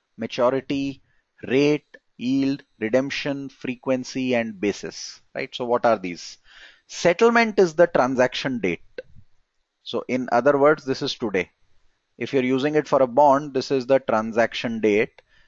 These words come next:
And because I'm calculating the value today, I'm going to take the transaction date as today. Maturity is the, when the bond matures,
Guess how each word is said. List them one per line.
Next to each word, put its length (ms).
And 220
because 240
I'm 160
calculating 640
the 100
value 280
today, 540
I'm 160
going 180
to 100
take 180
the 100
transaction 520
date 220
as 140
today. 300
Maturity 480
is 140
the, 120
when 380
the 80
bond 300
matures, 600